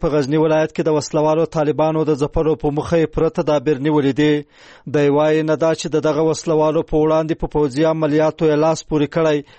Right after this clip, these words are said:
بلکې تر دې مخکې د هغوی په وړاندې د ولایت په ډېری سیمو کې هوایي او ځمکني بریدونه دوام لري چې زیاته مرګ ژوبله یې ورته اړولې ده.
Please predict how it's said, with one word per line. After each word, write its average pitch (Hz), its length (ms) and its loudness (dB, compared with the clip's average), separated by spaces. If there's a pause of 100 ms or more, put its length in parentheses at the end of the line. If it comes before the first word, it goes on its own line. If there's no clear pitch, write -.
(180)
بلکې 156 320 0
تر 160 160 0
دې 151 100 4 (140)
مخکې - 240 -4
د 151 60 0 (100)
هغوی 156 320 0
په 160 100 0
وړاندې 156 380 0
د 151 60 0 (100)
ولایت 151 400 0
په 196 80 -2
ډېری 147 420 2
سیمو 160 220 -2
کې 151 240 0 (400)
هوایي 151 400 2
او 156 80 0
ځمکني 147 480 -2
بریدونه 143 420 -2
دوام 151 340 0
لري 139 240 0
چې 156 200 -2 (420)
زیاته 147 460 -2
مرګ 139 200 0 (120)
ژوبله 139 260 0
یې 139 80 2
ورته 135 300 -2
اړولې 135 380 0 (100)
ده. 147 100 2